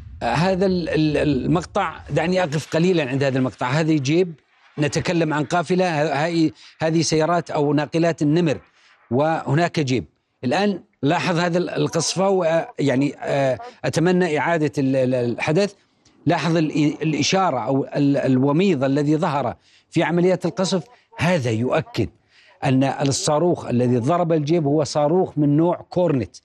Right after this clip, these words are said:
وهو صاروخ حراري. الآن التساؤل، طب لماذا قام المقاوم باستهداف الجيب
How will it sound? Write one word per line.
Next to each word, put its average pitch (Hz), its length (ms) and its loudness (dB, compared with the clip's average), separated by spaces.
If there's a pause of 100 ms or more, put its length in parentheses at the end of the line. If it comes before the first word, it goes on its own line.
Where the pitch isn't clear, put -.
(380)
وهو 131 180 2
صاروخ 160 400 0
حراري. 151 360 -2
الآن 143 300 0
التساؤل، 170 580 0 (240)
طب 113 180 -2
لماذا 185 560 2 (600)
قام 190 300 2
المقاوم 190 640 2
باستهداف 160 600 0
الجيب 160 320 0